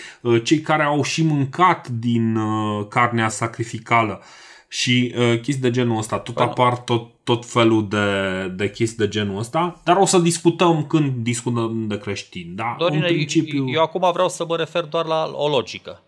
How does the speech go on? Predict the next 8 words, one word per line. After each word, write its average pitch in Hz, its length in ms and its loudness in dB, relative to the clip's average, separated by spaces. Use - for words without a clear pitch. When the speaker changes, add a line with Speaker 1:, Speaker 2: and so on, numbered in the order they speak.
Speaker 1:
Mhm. 165 340 4
Speaker 2:
Uh, 120 600 -2
să - 180 -6
zicem 185 280 -6
că 180 120 -6
eu 175 120 0
eram 151 220 0
creștin, 107 480 -10